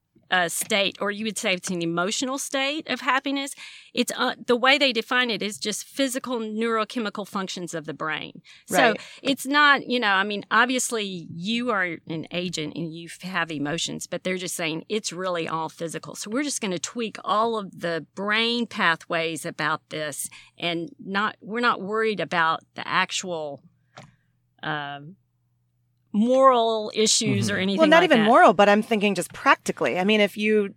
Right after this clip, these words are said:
Speaker 2: if you don't experience any kind of pain, even heartache kind of pain,
Speaker 1: Yeah.
Speaker 2: then you don't have what you need going into the next foray of whatever that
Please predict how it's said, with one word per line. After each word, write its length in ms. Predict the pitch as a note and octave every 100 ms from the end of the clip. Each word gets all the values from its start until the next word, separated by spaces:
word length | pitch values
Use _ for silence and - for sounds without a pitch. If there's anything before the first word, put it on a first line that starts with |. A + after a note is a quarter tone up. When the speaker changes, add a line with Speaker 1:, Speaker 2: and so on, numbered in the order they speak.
| _
Speaker 2:
if 140 | - F#3+
you 60 |
don't 160 | G#3+ G3+
experience 640 | F#3 - C4 A3+ G3 F#3
any 120 | F#3 F3+
kind 140 | F3+
of 60 | -
pain, 180 | F3 A3
even 240 | B3+ B3+
heartache 420 | G3 E4+ D4 - -
kind 140 | E3+
of 120 | C#3
pain, 340 | - D3+ F3 F3 -
Speaker 1:
Yeah. 280 | D#4+ G3+ - _
Speaker 2:
then 140 | - A3
you 80 | A3
don't 240 | C4 A#3 -
have 320 | G3 A#3 G#3
what 160 | A3 G#3+
you 80 |
need 300 | G3+ G#3+ G3+ F3
going 240 | G3 F#3+
into 180 | G3 F3
the 100 | F3+
next 460 | F#3 - - - - _ _ _ _ -
foray 480 | - - F#3+ F3+ E3
of 100 | D#3+
whatever 260 | E3+ E3+ E3+
that 160 | E3